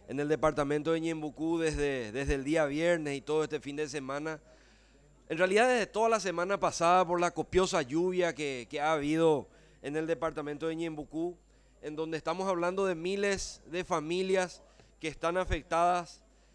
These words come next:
eh, en sus medios de vida, que tienen sus viviendas, eh, en el agua. En una semana ha llovido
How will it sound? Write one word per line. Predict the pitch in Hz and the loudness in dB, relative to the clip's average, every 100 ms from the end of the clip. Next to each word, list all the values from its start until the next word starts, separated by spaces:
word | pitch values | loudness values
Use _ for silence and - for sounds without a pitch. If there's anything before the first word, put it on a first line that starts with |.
| _ | _
eh, | - 160 156 151 | -2 2 2 0
en | 175 | -4
sus | 175 160 | -2 -2
medios | 165 190 190 | 2 2 4
de | 175 160 | 2 0
vida, | 185 190 180 175 _ _ _ - | 2 2 0 -4 _ _ _ -6
que | 156 | -2
tienen | 165 175 185 | 0 0 0
sus | 185 180 | 0 2
viviendas, | 156 160 175 180 180 175 - - _ _ _ - | 2 4 6 6 4 2 0 -16 _ _ _ -12
eh, | 123 123 117 107 101 82 _ - | -8 -6 -6 -10 -16 -20 _ -8
en | 160 165 | -4 -2
el | 156 | 4
agua. | 180 190 185 170 - - - _ _ _ _ _ _ _ _ _ _ _ _ _ _ _ _ _ _ _ _ _ _ - | 6 6 4 0 -4 -20 -20 _ _ _ _ _ _ _ _ _ _ _ _ _ _ _ _ _ _ _ _ _ _ -8
En | 175 190 | -4 2
una | 247 | 4
semana | 233 214 226 247 226 | 4 4 4 4 4
ha | 233 240 226 180 123 - _ - _ _ _ _ _ - _ _ _ _ _ _ - | 4 4 4 2 -2 -10 _ -20 _ _ _ _ _ -20 _ _ _ _ _ _ -2
llovido | 185 190 202 233 233 220 202 156 104 | 2 2 2 2 4 4 2 0 -6